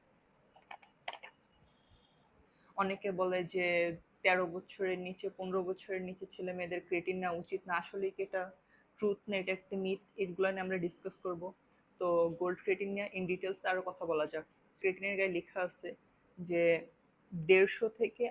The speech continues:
আড়াইশো এমএল পানির ভিতর ওয়ান স্কুপ ক্রিয়েটিন নিয়ে মিক্স করে খেতে হবে। তো এটা হচ্ছে কি তিনশো গ্রামের একটি ক্রিয়েটিন। এটার বর্তমান বাজার মূল্য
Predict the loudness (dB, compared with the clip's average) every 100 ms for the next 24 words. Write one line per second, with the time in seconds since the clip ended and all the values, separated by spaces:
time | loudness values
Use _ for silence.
0 | 2 4 4 2 0 -2 0 -2 -2 -4
1 | -8 _ _ 4 4 4 -2 -6 -8 -8
2 | -6 -6 -6 0 4 4 2 -6 _ 0
3 | 0 0 2 2 2 -4 -6 -6 -8 -12
4 | _ _ _ _ -14 -14 -10 -4 -4 -4
5 | -8 _ _ _ -14 -10 -6 -6 -8 -12
6 | _ -20 -20 _ 0 2 2 0 -2 -4
7 | -6 -4 -2 -4 -6 -6 -6 -4 -4 -6
8 | -4 -2 -4 -10 -18 _ _ -20 -16 -6
9 | 0 2 4 4 2 2 -6 -2 2 2
10 | 2 -2 -2 -2